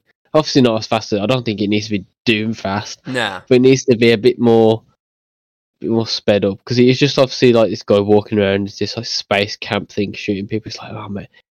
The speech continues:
Speaker 1: it needs a bit more oomph behind it.
Speaker 2: Oomph.
Speaker 1: But no, hopefully it's fucking, it's good, man, 'cause obviously that was probably the, one of the main reasons I even bought my Xbox, <laughs> and then it got <laughs> delayed for fucking
Speaker 2: Oh,
Speaker 1: ages.
Speaker 2: talking about, uh, Xbox, uh, I think that you find, you'll find out in July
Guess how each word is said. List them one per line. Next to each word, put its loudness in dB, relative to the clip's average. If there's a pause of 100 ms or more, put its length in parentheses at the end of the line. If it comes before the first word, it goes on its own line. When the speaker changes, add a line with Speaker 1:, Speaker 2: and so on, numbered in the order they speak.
Speaker 1:
it -4
needs 0
a 0
bit 4
more -2 (520)
oomph -6
behind 0
it. -6
Speaker 2:
Oomph. -12
Speaker 1:
But 0
no, -4 (380)
hopefully 4
it's -4
fucking, -8
it's -16 (200)
good, 0
man, -2
'cause -8
obviously -4
that -4
was -4
probably -6
the, -2
one 0
of -2
the -2 (100)
main 0
reasons -2
I 0
even -4
bought 0
my -4
Xbox, -2
<laughs> -
and 4
then 4
it 4
got 4
<laughs> 4
delayed 2
for -2
fucking 2
Speaker 2:
Oh, 4
Speaker 1:
ages. 0
Speaker 2:
talking -8
about, -4
uh, -6 (680)
Xbox, -10 (320)
uh, -6
I -10
think -14
that -18
you -14
find, -10
you'll -12
find -8
out -8
in -14
July -8